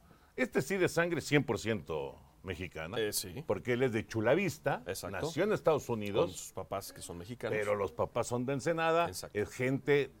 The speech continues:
Speaker 1: totalmente, o sea, es una familia completamente mexicana, y este chavo está creciendo de una manera muy importante en la organización de Boston, ¿eh?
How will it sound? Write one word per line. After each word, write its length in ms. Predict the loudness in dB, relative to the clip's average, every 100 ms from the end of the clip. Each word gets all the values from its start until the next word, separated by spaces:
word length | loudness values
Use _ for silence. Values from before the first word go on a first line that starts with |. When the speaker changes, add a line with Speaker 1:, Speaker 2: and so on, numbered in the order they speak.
| -2
Speaker 1:
totalmente, 760 | 0 0 2 4 4 2 -2
o 40 | 2
sea, 120 | 2
es 140 | 2
una 160 | 0 2
familia 340 | 2 6 4
completamente 1200 | 6 4 6 6 6 6 0 2 -4 -2 -2 -2
mexicana, 640 | -4 -6 -2 2 4 2 -2 -12 -20 -20 -6
y 140 | 0
este 240 | 2 2 2
chavo 260 | 4 4
está 160 | 2 -2
creciendo 380 | -4 -4 -4 -4
de 60 |
una 100 | -4
manera 380 | -4 -2 -4 -4
muy 440 | -4 -2 0 0 -2
importante 580 | -4 -4 -2 -4 -2
en 80 | -4
la 60 | -4
organización 460 | -4 -8 -10 -8
de 60 | -8
Boston, 420 | -8 -10 -16 -16
¿eh? 80 | -14